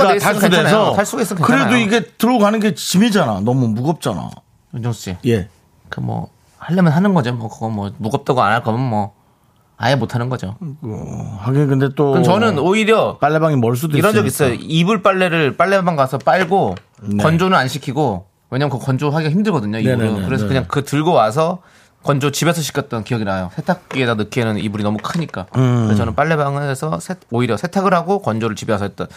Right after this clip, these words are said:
Speaker 2: 이런
Speaker 1: 음.
Speaker 2: 생각도 안 해요.
Speaker 1: 음.
Speaker 2: 예, 그렇습니다.
Speaker 1: 그 보십시오, 여러분. 웃긴 부분이 하나도 없죠?
Speaker 2: 편하게 하면 돼요.
Speaker 1: 예? 웃긴 부분이 하나도 없잖아요, 여러분.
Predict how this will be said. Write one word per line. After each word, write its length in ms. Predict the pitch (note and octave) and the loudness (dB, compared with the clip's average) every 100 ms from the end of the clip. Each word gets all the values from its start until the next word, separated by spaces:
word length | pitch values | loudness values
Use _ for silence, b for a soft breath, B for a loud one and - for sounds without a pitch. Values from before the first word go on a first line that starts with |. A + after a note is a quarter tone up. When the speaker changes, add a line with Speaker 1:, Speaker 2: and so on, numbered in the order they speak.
| B | B
Speaker 2:
이런 180 | A#2 D3+ | 2 2
Speaker 1:
음. 20 | |
Speaker 2:
생각도 300 | D#3 D3+ G#3+ | 0 -4 -4
안 100 | A2 | -4
해요. 140 | E2+ F2 - | -6 -12 -2
Speaker 1:
음. 300 | B2 C3+ C3 A#2 | 2 4 4 2
Speaker 2:
예, 100 | A#2 A#2+ | 2 -2
그렇습니다. 480 | A#2+ - E3+ - G#2+ B B B B B B B C3 | -4 -12 -14 -14 -18 B B B B B B B -8
Speaker 1:
그 120 | - C3 | -2 2
보십시오, 380 | D3 - C#3 | 2 2 0
여러분. 320 | G#2 F#2+ F#2 G2+ - _ - | 0 0 -4 -6 -16 _ -6
웃긴 320 | A#2 D3 C3+ | -2 0 2
부분이 240 | B2+ C#3+ | 0 0
하나도 320 | - - G#3+ | 0 0 0
없죠? 260 | E3+ - G3+ | 0 0 -2
Speaker 2:
편하게 300 | D#3+ E3 D3+ | 0 0 0
하면 160 | C3+ G#2 | -2 -2
돼요. 240 | F#2 A2 B2 A2 B B | -8 -10 -16 -16 B B
Speaker 1:
예? 160 | E3 F#3 - - | 0 0 -4 -6
웃긴 280 | A#2 E3 | 0 2
부분이 240 | D3+ D3+ C3+ | 2 2 2
하나도 240 | G#3 G3+ | 2 0
없잖아요, 340 | C3+ C#3+ A#2 G2+ | 2 0 2 0
여러분. 300 | F#2+ D#2+ | 0 -4